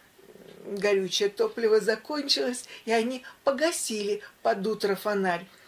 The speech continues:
Но звезды-то еще все светятся, а этой звезды уже нет. Она не улетела, конечно, потому что по небу она не делала никаких зигзагов, она просто погасла.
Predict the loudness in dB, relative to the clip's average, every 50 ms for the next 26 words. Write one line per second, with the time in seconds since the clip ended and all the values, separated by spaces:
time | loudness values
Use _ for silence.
0 | -20 -8 -2 0 2 2 2 0 -4 -12 -16 -12 -10 -6 2 4 4 4 4 2
1 | -2 2 2 2 2 4 2 0 0 0 0 -2 -2 -2 0 0 -2 -2 -2 -4
2 | -4 -4 -4 -4 -4 -6 -8 -16 -20 -8 -2 0 2 2 2 0 -2 -4 -4 -4
3 | -4 -4 -4 0 0 0 0 0 0 0 0 2 2 -2 -4 -6 -8 -12 -20 -20
4 | -20 -20 -20 -20 _ _ _ _ _ -6 -4 -2 -2 -2 -4 -4 -8 -10 -6 -2
5 | -2 0 0 0 -2 -2 -2 0 2 2 2 2 2 0 -2 -2 0 -2 -4 -6
6 | -6 -8 -8 -4 -2 0 0 0 -2 -2 -4 -6 -8 -8 -12 -20 -10 _ -2 0
7 | 0 0 -2 -2 0 0 0 0 0 0 -2 -2 -4 -4 -4 2 4 4 4 4
8 | 2 2 0 0 0 -2 -2 -2 -4 -6 -6 -10 -18 -10 -6 -6 -4 -4 -4 -6
9 | -6 -2 2 2 2 2 0 -4 -2 -2 0 0 0 -4 2 2 2 2 2 0
10 | -2 -2 -2 -4 -14 _ _ _ _ -2 0 2 0 -2 -2 -2 -8 -8 -8 -8
11 | -10 -10